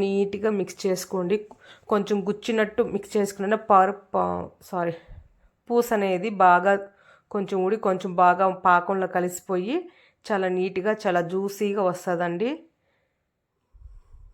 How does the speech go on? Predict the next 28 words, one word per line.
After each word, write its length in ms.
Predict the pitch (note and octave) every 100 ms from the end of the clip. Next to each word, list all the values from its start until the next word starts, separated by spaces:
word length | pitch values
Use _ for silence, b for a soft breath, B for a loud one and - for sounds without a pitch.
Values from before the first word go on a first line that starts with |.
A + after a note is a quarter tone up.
| _ -
నేను 200 | G#3 F#3+
జీడిపప్పు, 500 | G3 F3+ F#3+ F#3 A3 A3
ద్రాక్ష 360 | F3+ F3 F3 F#3+
కూడా 200 | F#3+ F#3
యాడ్ 220 | F3+ E3+
చేసుకున్నాను 500 | F3+ F3 - E3+ E3+
దీంట్లోనే. 400 | E3+ E3+ E3 F#3+ F4 B B B B
నేను 180 | G3+ G3
కొంచెం 360 | G3 F#3 A3 G3
నెయ్యి 180 | F3+ F3+
యాడ్ 200 | F3 F3
చేసుకున్నానండి 720 | - E3+ - E3+ E3 E3 F3
ఒక 160 | G3 F3+
రెండు 240 | F3 E3+
స్పూన్లకి. 560 | E3+ - F#3 E3+ E3 C#4 E4 B B B
నెయ్యి 180 | G3 F#3+
వేయటం 240 | G3+ G3 F#3
వల్ల 140 | F3 G3
టేస్ట్ 380 | G3 F3 F3 G3
కూడా 180 | F#3 F3+
చాలా 320 | - F#3 F3 F3+
బాగుంటది. 520 | F3 E3+ E3 E3+ F3
ఇప్పుడు 200 | G3 F3+
మొత్తం 380 | F3 F3 - G#3
మంచిగా 520 | F#3 - F#3+ G3 G#3+ G3+
గుచ్చుకుంటూ, 680 | E3+ F3+ G3 F#3+ F#3 F3+ F3+ F3+ B B B B
ఏదో 140 | E3+ F3+
అంటారు, 260 | E3+ F3+